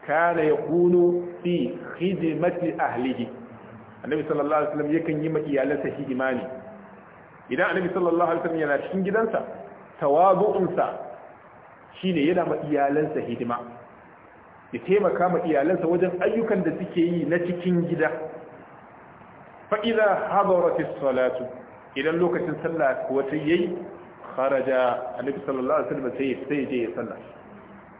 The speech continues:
Kaga wannan yana nuna me? Yana nuna tawazu'un Annabi sallallahu alaihi wasallam. Yana kuma nuna cewa a matsayinka na miji ko a matsayinka na mai gida, kada ka zauna ka zama sarki wanda baya komai.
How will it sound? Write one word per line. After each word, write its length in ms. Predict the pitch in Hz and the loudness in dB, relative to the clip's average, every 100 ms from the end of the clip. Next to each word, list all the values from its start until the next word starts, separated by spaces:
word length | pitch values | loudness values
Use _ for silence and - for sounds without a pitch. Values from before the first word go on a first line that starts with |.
| - | -6
Kaga 140 | 143 165 | -2 2
wannan 180 | 214 202 | 2 4
yana 120 | 190 | 4
nuna 220 | 185 180 | 4 2
me? 100 | 156 | 2
Yana 140 | 151 175 | 2 4
nuna 200 | 180 175 | 4 2
tawazu'un 520 | - 143 175 185 170 - | 2 2 2 2 -2 -2
Annabi 240 | 143 135 - | -4 -4 -4
sallallahu 340 | 123 120 110 | -2 0 0
alaihi 160 | 107 101 | -2 -6
wasallam. 220 | 104 95 - - - - | -10 -12 -14 -18 -18 -4
Yana 200 | 196 233 | 2 2
kuma 220 | 240 226 | 4 2
nuna 200 | 247 220 - | 4 2 2
cewa 400 | 202 190 190 - | 4 4 4 0
a 60 | 165 | 0
matsayinka 520 | 208 208 247 240 208 | 2 2 2 2 2
na 80 | 196 | 2
miji 300 | 196 185 - - - | 2 0 -2 -6 -2
ko 60 | 214 | 0
a 100 | 196 | 2
matsayinka 480 | 202 202 214 190 185 | 0 0 -2 0 2
na 240 | 180 180 180 | 2 2 0
mai 200 | 151 139 | 0 0
gida, 220 | 147 147 147 - - - - - | 0 0 0 -4 -12 -16 -18 -2
kada 200 | - 208 | 2 2
ka 100 | 180 | 4
zauna 280 | 175 175 143 | 4 4 4
ka 80 | 139 | 2
zama 560 | 151 160 156 160 - - | 2 4 2 0 -8 -2
sarki 360 | 190 180 190 190 | 0 0 2 2
wanda 220 | 190 165 | 4 2
baya 320 | 156 156 139 - | 4 4 4 2
komai. 300 | - 135 135 | 0 2 0